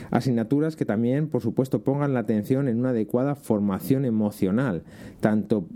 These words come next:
por parte del profesorado como del alumnado, ya que es una condición previa para enseñar y aprender de forma adecuada y que, por supuesto, es fundamental para afrontar el devenir de la vida.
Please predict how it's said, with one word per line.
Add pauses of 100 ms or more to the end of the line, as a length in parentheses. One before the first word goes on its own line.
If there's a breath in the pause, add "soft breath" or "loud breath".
(120)
por
parte
del
profesorado
como
del
alumnado, (440 loud breath)
ya
que
es
una
condición
previa
para
enseñar
y
aprender
de
forma
adecuada
y
que,
por
supuesto,
es
fundamental
para
afrontar
el
devenir
de
la
vida.